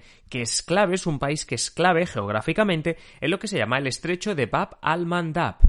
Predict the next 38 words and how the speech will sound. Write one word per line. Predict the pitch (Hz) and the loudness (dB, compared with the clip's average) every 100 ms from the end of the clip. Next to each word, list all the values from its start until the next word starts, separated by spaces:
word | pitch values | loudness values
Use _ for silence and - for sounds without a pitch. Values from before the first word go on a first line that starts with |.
| - - - | 4 -2 -10
por | - 113 | 2 2
donde | 101 95 98 | 2 -6 2
pasan | 196 196 202 196 165 | 2 2 -2 -6 -4
buena | 165 180 180 | -2 0 0
parte | 180 175 202 | -2 -2 -2
de | |
los | 180 131 | -2 0
petroleros | 131 - 110 101 98 101 | -2 -2 -2 -2 -2 -4
del | 139 147 | -4 -2
mundo. | 254 233 113 - - - | 0 0 -2 -4 -14 -18
Es | - | -8
decir, | 147 196 | -4 -2
si | 131 | -4
tú | 117 | -6
controlas | 117 117 117 120 | -4 -2 -2 -2
ese | 143 165 | -4 -6
estrecho, | - 208 196 208 233 - - _ | 2 2 2 0 -2 -4 -20 _
el | - | -10
tema | 110 117 | -6 -2
de | 117 | -2
los | 127 | 0
petroleros | - 131 135 151 214 | 0 0 2 2 2
lo | 165 | 0
controlas, | 139 143 214 247 110 110 | -2 0 2 2 2 -2
y | |
Arabia | 98 98 101 | -6 -6 -6
Saudí, | - 120 160 214 - - | -2 0 0 0 -6 -16
que | 101 | -12
vive | 98 98 | -8 -6
del | 101 | -2
petróleo, | 175 143 110 104 - | -2 0 0 -2 -6
le | 143 131 | -6 -6
interesa | 117 110 101 | -4 -6 -8
más | 98 95 | -10 -10
que | - | -10
nada. | 98 90 - - _ - - - - | -10 -10 -16 -20 _ -20 -20 -18 0
Y | |
bueno, | 190 180 107 | 4 4 2